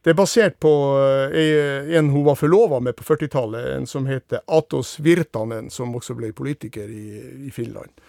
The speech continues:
Så, eh, i hennes nærvær så trenger man ikke å føle seg trygg på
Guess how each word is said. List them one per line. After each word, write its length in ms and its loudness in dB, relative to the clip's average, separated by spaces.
Så, 160 4
eh, 600 2
i 220 0
hennes 400 2
nærvær 420 2
så 140 -8
trenger 220 0
man 120 0
ikke 220 -4
å 20 -6
føle 200 -2
seg 160 -6
trygg 280 -4
på 160 -4